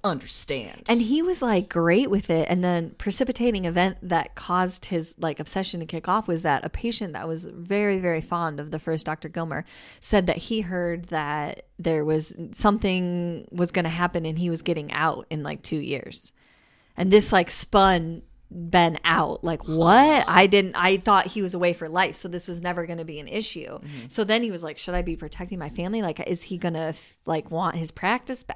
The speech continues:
Speaker 2: like, what does that
Speaker 1: Yeah.
Speaker 2: mean?" So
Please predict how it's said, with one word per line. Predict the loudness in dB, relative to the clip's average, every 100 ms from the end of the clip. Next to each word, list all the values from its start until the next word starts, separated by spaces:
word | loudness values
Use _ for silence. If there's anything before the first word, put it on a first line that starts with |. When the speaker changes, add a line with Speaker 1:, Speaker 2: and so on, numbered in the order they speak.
| -4
Speaker 2:
like, | -4 -2
what | -2 0
does | 0 4
that | 6 4
Speaker 1:
Yeah. | 0
Speaker 2:
mean?" | 2 2 0 -2 -6 -10 -14 -18 -20 -18
So | -8 2 4 4 2 -2